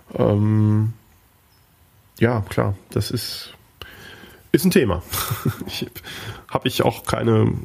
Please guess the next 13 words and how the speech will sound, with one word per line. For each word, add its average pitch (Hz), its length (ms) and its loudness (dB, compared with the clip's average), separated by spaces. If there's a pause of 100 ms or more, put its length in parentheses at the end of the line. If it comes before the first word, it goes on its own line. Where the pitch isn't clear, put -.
keine 110 240 2
generelle 107 400 4
Haltung 101 320 2
zu. - 280 2
Also 101 220 6
muss 104 220 2
man, 110 120 4
glaub 107 200 4
ich, 104 100 0
von 107 140 0
vielen, 104 480 4 (540)
vielen 107 340 4
Themen 107 580 4